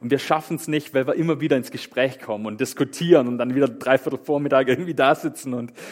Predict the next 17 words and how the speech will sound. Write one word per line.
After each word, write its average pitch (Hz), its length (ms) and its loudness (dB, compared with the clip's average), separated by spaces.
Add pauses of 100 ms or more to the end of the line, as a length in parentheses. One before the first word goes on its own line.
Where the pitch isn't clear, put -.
(140)
und, 131 340 -2
äh, 127 40 2
„Oh, 123 640 0
wie 139 80 -8
hat 131 100 -16
Paulus 170 340 -8
das - 260 -10
jetzt 170 260 -4
gemeint 147 500 0
und 123 80 -8
was - 200 -10
meint 147 200 -4
er 165 60 -2
damit?“ 147 440 -6
und 139 120 -12
so. 135 240 -4
Und 120 280 -10